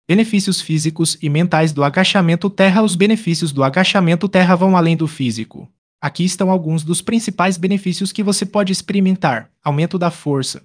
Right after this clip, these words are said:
O agachamento terra ajuda a construir força funcional, essencial para atividades do dia a dia. Melhora da postura. Ao fortalecer o core e as costas, você pode notar uma melhora significativa na sua postura. Queima de calorias. Por ser um exercício composto,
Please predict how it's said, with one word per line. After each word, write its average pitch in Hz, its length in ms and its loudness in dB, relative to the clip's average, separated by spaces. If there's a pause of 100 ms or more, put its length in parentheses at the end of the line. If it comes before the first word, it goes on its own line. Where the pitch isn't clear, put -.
(120)
O 151 100 0
agachamento 170 640 -2
terra 180 360 -2
ajuda 185 340 0
a - 20 0
construir 190 480 -2
força 180 380 -2
funcional, 170 720 0 (140)
essencial 170 600 0
para 185 200 -2
atividades 185 540 0
do 151 140 -2
dia 143 240 0
a 139 40 -2
dia. 123 480 -4 (300)
Melhora 143 340 2
da 160 80 0
postura. 156 680 -4
Ao 151 100 -2
fortalecer 190 640 -2
o 196 40 0
core 185 280 0
e - 20 2
as 190 100 -2
costas, 156 640 -2
você 135 240 -2
pode 190 300 0
notar 196 320 0
uma 196 140 0
melhora 156 360 2
significativa 214 800 -2
na 165 80 0
sua 180 220 -2
postura. 151 580 -4 (320)
Queima 208 240 0
de 180 80 0
calorias. 160 720 -2 (120)
Por 196 120 -2
ser 190 160 -2
um 180 80 2
exercício 170 540 -2
composto, 190 720 -2